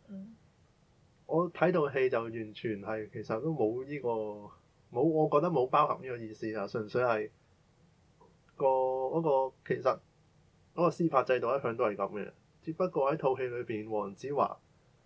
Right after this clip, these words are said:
Speaker 2: 即係搵到啲證據，證明佢當事人係冇罪，
Speaker 1: 嗯。
Speaker 2: 所以佢咪冇罪咯。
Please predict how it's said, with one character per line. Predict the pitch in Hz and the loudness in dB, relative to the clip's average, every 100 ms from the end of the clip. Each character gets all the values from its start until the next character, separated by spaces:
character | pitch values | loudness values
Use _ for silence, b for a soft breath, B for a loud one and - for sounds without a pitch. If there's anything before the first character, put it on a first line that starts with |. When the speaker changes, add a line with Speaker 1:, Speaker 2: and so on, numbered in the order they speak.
| _ - | _ 2
Speaker 2:
即 | |
係 | 160 | 4
搵 | 127 113 127 | 6 4 2
到 | 123 | 0
啲 | 131 | 0
證 | 127 110 110 | -4 -6 -2
據， | 110 104 107 131 | -2 -2 -2 -4
證 | |
明 | 117 113 | -4 -4
佢 | 120 | -4
當 | 123 139 135 | 0 -2 -2
事 | 131 | -6
人 | 120 - - _ _ _ _ _ | -6 -6 -10 _ _ _ _ _
係 | - 104 104 | -2 -2 -2
冇 | 98 107 | -4 -2
罪， | 104 101 - _ _ _ - | -2 -2 -10 _ _ _ -16
Speaker 1:
嗯。 | |
Speaker 2:
所 | - 147 | 2 2
以 | 131 | 4
佢 | |
咪 | 117 107 | 0 -2
冇 | 104 | -2
罪 | 110 98 | -2 -4
咯。 | 104 | -6